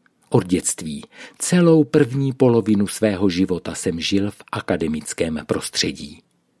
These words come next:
Jako biolog jsem se naučil, že solidní výzkum odpovídá zkušenosti. Musí být opakovatelný. Pokud se moje zkušenost od závěrů někoho jiného zásadně liší,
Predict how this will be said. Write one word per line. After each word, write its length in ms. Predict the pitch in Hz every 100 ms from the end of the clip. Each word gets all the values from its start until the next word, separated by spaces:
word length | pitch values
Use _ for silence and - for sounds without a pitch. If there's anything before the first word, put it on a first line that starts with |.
| _ _ _ _ _ - - -
Jako 260 | 120 139 156
biolog 440 | 143 185 185 180
jsem 200 | - 165
se 160 | 165 147
naučil, 540 | 127 143 139 - 156
že 160 | 135 110
solidní 640 | - 185 180 92 87 80
výzkum 540 | 82 98 - - 117 120
odpovídá 680 | 117 - 131 120 120 131
zkušenosti. 880 | 135 - 160 - 101 78 - - - - _ _ _ _ _
Musí 360 | 185 180 - 101
být 200 | 82 -
opakovatelný. 1120 | - 131 156 - 95 82 - 87 82 78 76 - _ _ _ _ _ _ _ _ - - -
Pokud 320 | - - 110
se 140 | - 113
moje 260 | 110 110
zkušenost 760 | 104 - 117 139 127 139 - -
od 120 | 120
závěrů 680 | 98 107 107 110 110 110 98
někoho 400 | 98 101 95 98
jiného 460 | 87 104 107 107 98
zásadně 640 | 92 90 - - 92 107
liší, 580 | 107 113 - 127 143 160